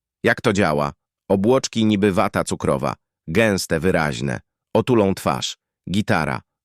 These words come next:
Organy. Flet intensywnie dają o sobie znać. Refren zakołysał subtelnie. Nuty pod skórą tną mięśnie. Bez krwi i bólu. Mistrzowski podział tkanek.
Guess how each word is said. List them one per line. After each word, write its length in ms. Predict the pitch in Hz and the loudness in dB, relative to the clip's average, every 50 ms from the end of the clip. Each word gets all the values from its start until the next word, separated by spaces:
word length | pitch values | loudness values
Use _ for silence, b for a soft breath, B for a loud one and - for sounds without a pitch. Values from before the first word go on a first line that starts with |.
| _ - | _ 0
Organy. 500 | 98 101 92 80 90 80 67 60 55 50 - _ _ _ _ _ _ _ - | 0 0 2 0 -2 -2 -2 -4 -6 -8 -12 _ _ _ _ _ _ _ -8
Flet 320 | - 120 120 120 117 - - | -2 2 2 2 2 0 0
intensywnie 800 | - 113 107 - - 98 95 90 - - 120 107 95 107 101 92 | 0 0 2 2 2 0 0 0 0 0 0 2 2 2 0 2
dają 320 | 85 95 92 92 92 90 | 2 2 2 2 0 0
o 80 | 69 92 | 0 -2
sobie 300 | - - 85 82 87 85 | -2 -2 0 0 0 0
znać. 460 | 76 73 92 78 67 58 - - - _ _ _ _ _ _ _ - | 0 0 -2 -2 -2 -4 -8 -12 -14 _ _ _ _ _ _ _ -2
Refren 500 | - - 123 123 - - 113 110 107 104 | 0 2 2 2 2 0 0 2 2 2
zakołysał 640 | 87 104 98 - 92 87 90 92 90 - 98 87 87 | 0 0 0 0 0 0 0 0 0 0 -2 -2 -2
subtelnie. 640 | - 98 - - - 95 80 76 71 71 69 64 - _ _ _ _ _ _ _ - | -2 -4 -4 -2 0 0 2 2 0 -2 -4 -6 -8 _ _ _ _ _ _ _ 0
Nuty 340 | 101 110 123 123 - 110 95 | 2 2 2 2 2 0 -2
pod 200 | - 90 82 - | -2 -2 -2 -2
skórą 440 | - - - 107 107 101 95 92 | -4 -2 0 2 2 2 2 0
tną 340 | - - - 95 90 85 82 | -2 -2 0 0 2 2 0
mięśnie. 600 | 82 85 80 80 78 80 80 - - 76 73 62 - _ _ _ - | 0 0 0 0 -2 -2 -4 -6 -4 -4 -6 -6 -8 _ _ _ -4
Bez 200 | - 87 104 - | 0 0 0 0
krwi 420 | - - - - - - 123 117 - - | -2 -8 -10 -8 -6 -4 -4 -4 -2 -2
i 100 | 98 104 | -4 -2
bólu. 360 | 85 78 85 73 64 60 52 - _ _ _ _ _ _ - - | 0 0 0 0 -2 -2 -6 -8 _ _ _ _ _ _ -2 0
Mistrzowski 760 | 117 120 - - - - - 135 135 - - - - 117 98 | 2 2 0 -2 -4 -2 0 0 0 -2 -4 -6 -6 -4 -2
podział 360 | - 107 104 92 98 87 87 | 0 0 2 2 2 0 0
tkanek. 640 | - - - 95 73 65 60 57 - _ - - | -2 -4 -4 -2 -2 -2 -6 -8 -10 _ -20 -20